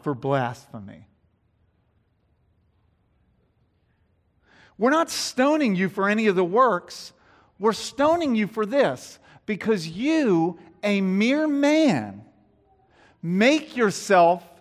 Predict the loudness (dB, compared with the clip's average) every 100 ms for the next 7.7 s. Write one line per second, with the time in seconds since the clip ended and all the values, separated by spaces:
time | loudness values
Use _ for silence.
0 | _ _ _ _ -4 -2 0 4 6 6
1 | 2 -4 -20 _ _ _ _ _ _ _
2 | _ _ _ -4 -2 -4 0 0 0 -2
3 | -4 -2 -2 -2 -4 -2 -2 -2 -6 -8
4 | -8 -12 -14 -14 -20 _ _ _ _ _
5 | _ _ _ _ _ _ _ _ _ _
6 | _ -2 0 0 -4 0 -2 0 -4 -2
7 | -2 -2 -6 -4 -4 -6